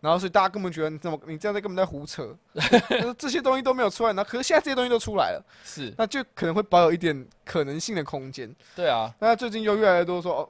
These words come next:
Speaker 1: 越来越多人说，哦，班艾弗克其实签约啦，可是有人，就有人认为他其实早就签约了，
Speaker 2: 是。
Speaker 1: 他早就要回，他，他会在八，他会在八月活动正式回来。可也有人认为他，他确实签约没错，只是他是要回来补拍正义联盟啊，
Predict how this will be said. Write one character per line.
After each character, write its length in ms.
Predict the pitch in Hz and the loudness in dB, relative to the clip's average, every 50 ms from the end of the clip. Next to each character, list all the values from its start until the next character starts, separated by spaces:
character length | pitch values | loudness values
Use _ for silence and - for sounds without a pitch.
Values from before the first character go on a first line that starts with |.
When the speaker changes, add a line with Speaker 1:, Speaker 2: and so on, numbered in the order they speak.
| _ - | _ -6
Speaker 1:
越 140 | 202 185 175 | 0 0 0
来 40 | |
越 60 | 175 180 | 0 0
多 180 | 185 175 160 | -2 -2 -2
人 80 | 151 147 | -4 -2
说， 140 | 156 156 151 | 0 0 0
哦， 40 | |
班 200 | 147 - 170 170 | 2 2 2 2
艾 80 | 175 170 | 2 0
弗 120 | 160 151 | -2 -4
克 140 | 151 - 160 | -4 -2 -6
其 160 | - - 131 | -6 -6 -10
实 100 | 131 135 | -12 -12
签 220 | 131 - - 147 143 | -10 -10 -10 -10 -8
约 240 | 143 139 139 139 135 | -6 -6 -6 -4 -2
啦， 180 | 127 120 123 - | -2 -4 -4 0
可 120 | 170 190 | 2 2
是 80 | 240 285 - _ _ _ | 2 2 0 _ _ _
有 260 | 190 190 208 190 170 | 0 2 4 6 6
人， 180 | 151 151 165 - - | 4 4 0 -2 -2
就 120 | 247 269 | 0 2
有 120 | 240 185 | 6 6
人 80 | 160 180 | 6 6
认 100 | 220 214 | 4 4
为 180 | 185 165 160 151 - | 4 2 2 0 -2
他 120 | - - - | -10 -10 -8
其 160 | - 170 160 | -6 -6 -6
实 20 | |
早 100 | - 135 | -4 -4
就 80 | 127 147 | -4 -4
签 240 | 143 - 147 131 127 | -4 -4 -8 -8 -6
约 180 | 123 120 120 | -8 -8 -8
了， 100 | 107 - _ _ - | -8 -10 _ _ -16
Speaker 2:
是。 220 | - - - 131 | -12 -6 -4 -2
Speaker 1:
他 80 | - 185 | -2 2
早 180 | - 180 165 | 4 2 2
就 120 | 156 160 160 | 4 4 6
要 120 | 160 156 | 6 6
回， 120 | 143 135 - | 4 2 -4
他， 200 | 160 170 185 139 - | -2 0 0 -2 -4
他 160 | - - 202 | -2 -2 2
会 140 | 196 208 190 | 2 2 4
在 140 | 180 190 175 | 4 2 2
八， 280 | - 175 156 156 160 170 _ - - - | 4 4 4 4 4 2 _ -18 -14 -2
他 60 | - | 0
会 80 | 196 196 | 0 2
在 100 | 190 202 | 2 2
八 200 | 175 - 170 175 | 4 6 6 6
月 120 | 180 170 | 6 4
活 160 | 156 147 135 143 | 0 0 0 -2
动 140 | 151 151 | -2 -4
正 160 | 143 156 143 139 | -4 -6 -6 -6
式 100 | 139 139 | -8 -10
回 160 | 135 139 - - | -10 -10 -14 -14
来。 120 | - - _ _ _ _ _ _ _ | -16 -18 _ _ _ _ _ _ _
可 100 | - 190 | -2 0
也 80 | 220 226 | 4 10
有 140 | 220 202 165 | 10 12 12
人 160 | 156 156 165 | 10 8 4
认 120 | 185 180 | 2 2
为 140 | 165 147 151 | 2 2 2
他， 100 | 175 208 - - | 0 -2 -4 0
他 100 | - 226 | -2 -2
确 180 | 202 - 233 190 | 0 2 2 2
实 140 | - 147 147 | 2 0 -6
签 160 | - - 156 | -6 -4 -4
约 100 | 147 151 | -4 -4
没 160 | 147 127 120 | -6 -8 -10
错， 160 | 135 - 143 | -8 -6 -6
只 140 | 139 - 156 | -6 -6 -6
是 20 | 156 | -2
他 120 | 202 190 | -2 0
是 100 | - 214 | 2 2
要 100 | 208 196 | 2 2
回 140 | - 151 139 | 4 2 2
来 80 | 135 | 2
补 160 | 131 - 127 110 | 0 -2 -8 -8
拍 180 | - 151 147 | -4 -4 -4
正 160 | 147 - 147 | -2 -4 -8
义 120 | 135 131 127 | -8 -8 -12
联 100 | 117 98 | -14 -14
盟 160 | 101 80 60 | -18 -20 -20
啊， 80 | - | -20